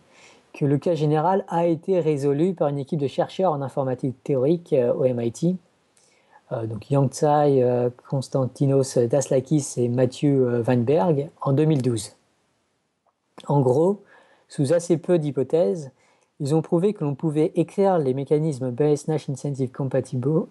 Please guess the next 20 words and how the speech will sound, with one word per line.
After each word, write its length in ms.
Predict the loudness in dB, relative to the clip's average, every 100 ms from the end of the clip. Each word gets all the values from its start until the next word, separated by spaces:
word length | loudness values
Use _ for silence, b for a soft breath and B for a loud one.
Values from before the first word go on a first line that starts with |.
| _
Compatible, 680 | -6 -2 -2 0 0 0 -2 -8 _ _ _ _ -2
optimaux, 520 | -2 2 2 2 -2 B B B
sous 200 | -8 -4
forme 440 | -2 0 2 2 2
d'algorithmes, 720 | 2 2 2 2 0 -4 -18 -18 _ _ _ _
et 60 | 0
ils 120 | 0
ont 80 | 0
caractérisé 720 | 2 2 0 0 0 2 0
les 140 | 0
cas 340 | -2 0 0 -2
où 80 | -8
ces 260 | -4 0 0
algorithmes 540 | 2 2 2 0 -4 -4
avaient 220 | -2 0
des 160 | 0 0
temps 180 | 0
de 80 | 0
calcul 340 | -2 -4 -2 -2
raisonnables. 600 | 0 0 -2 -6 -10